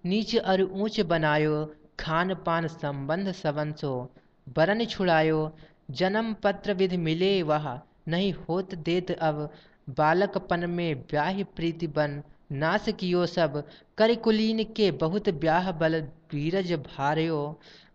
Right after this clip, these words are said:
विधवा ब्याह निषेध कियो, व्यभिचार प्रचार्यो, रोकी बिलायत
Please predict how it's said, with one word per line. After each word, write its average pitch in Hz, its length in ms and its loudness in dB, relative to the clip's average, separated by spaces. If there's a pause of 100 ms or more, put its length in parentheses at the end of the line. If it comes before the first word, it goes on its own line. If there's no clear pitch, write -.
(120)
विधवा 175 500 0
ब्याह 170 360 0
निषेध 185 500 2 (100)
कियो, 160 260 -2
व्यभिचार 151 640 -2
प्रचार्यो, 147 840 -2 (520)
रोकी 202 400 2
बिलायत 175 800 2